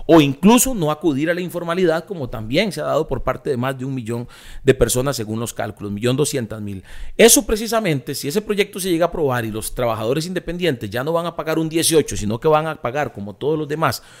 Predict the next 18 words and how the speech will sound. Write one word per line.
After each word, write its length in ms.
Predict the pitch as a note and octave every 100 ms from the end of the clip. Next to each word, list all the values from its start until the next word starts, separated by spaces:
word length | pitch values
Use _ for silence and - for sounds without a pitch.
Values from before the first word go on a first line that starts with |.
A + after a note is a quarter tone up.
| -
un 180 | C3+ D#3
nueve 220 | F3 E3+
punto 280 | E3+ E3+ F3
cinco 280 | E3 D#3+ -
por 160 | F3
ciento, 340 | E3+ G3 C#3+ F3+ - - - -
eso 260 | F3+ -
nos 140 | A3 D3+
va 60 |
a 60 | E3
permitir 460 | G3+ F#3+ B2 F#3+ D#3+
generar 360 | B2 A#2+ C3+
las 140 | E3 -
condiciones, 540 | G3 D#3+ C#3 F#3 D#3+
una 260 | - B3+ A3+
de 60 | D#3+
las 160 | C3
condiciones 560 | D#3 D3+ D#3+ E3 D#3